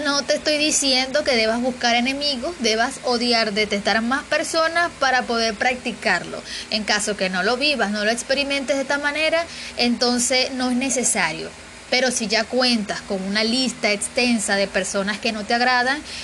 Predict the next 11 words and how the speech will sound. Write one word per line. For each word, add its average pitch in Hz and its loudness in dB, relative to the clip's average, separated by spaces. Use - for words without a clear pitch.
entonces 226 -2
sí 233 -4
puedes 214 0
aplicarlo. 196 -4
Abrir 262 2
tu 320 -6
corazón 285 0
es 269 -2
la 254 2
única 311 -2
manera 294 0